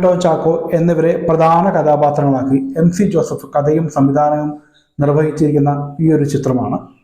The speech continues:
ഈ ഒരു ചിത്രത്തിന്റെ പശ്ചാത്തലം എന്ന് പറയുമ്പോൾ നിഗൂഢമായ ഒരു വനം, ആ വനത്തിൽ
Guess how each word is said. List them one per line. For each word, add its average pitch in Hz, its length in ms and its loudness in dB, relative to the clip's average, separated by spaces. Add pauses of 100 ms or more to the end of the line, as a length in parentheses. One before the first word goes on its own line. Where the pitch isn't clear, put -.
(1800)
ഈ 226 80 2
ഒരു 226 140 2
ചിത്രത്തിന്റെ 226 460 0
പശ്ചാത്തലം 233 600 2
എന്ന് 185 160 0
പറയുമ്പോൾ 151 420 0 (1600)
നിഗൂഢമായ 202 640 4 (240)
ഒരു 165 220 2
വനം, 139 240 2 (160)
ആ 151 40 2 (100)
വനത്തിൽ 147 360 0